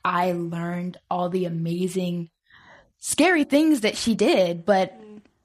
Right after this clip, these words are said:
Speaker 1: she was just so fearless and it was so beautiful. She, like,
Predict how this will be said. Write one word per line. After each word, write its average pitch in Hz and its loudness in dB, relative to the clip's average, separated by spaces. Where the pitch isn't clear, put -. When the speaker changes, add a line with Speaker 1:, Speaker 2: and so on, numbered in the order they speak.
Speaker 1:
she - 0
was 233 2
just 214 -4
so 214 0
fearless 208 -2
and 196 -4
it 185 -2
was 180 -4
so 202 -2
beautiful. 170 -4
She, 220 0
like, 185 2